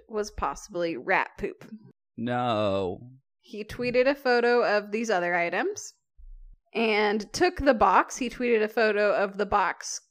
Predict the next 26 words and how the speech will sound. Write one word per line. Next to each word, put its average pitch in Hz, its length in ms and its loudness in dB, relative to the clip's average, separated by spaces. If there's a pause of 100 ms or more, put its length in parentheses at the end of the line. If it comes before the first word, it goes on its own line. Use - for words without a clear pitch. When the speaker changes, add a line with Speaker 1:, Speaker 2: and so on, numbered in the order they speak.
Speaker 1:
um, 175 640 -2
buckled 214 340 0
into 214 200 -2
his 233 180 -2
car 175 300 -2 (440)
to 247 560 -2
a 208 220 2
testing 269 760 0
site 226 680 -4 (200)
to 214 580 -2 (100)
see 233 500 -4
if 226 280 0
it 170 180 0
was, 202 320 2
in 208 140 -2
fact, 196 500 0 (120)
rat 185 500 -2
droppings, 196 880 0 (400)
saying 370 400 6
that, 277 160 8
like, 262 160 6
his 311 220 2
main 339 260 4
concern 220 840 2 (400)
was 214 300 4
that 196 480 4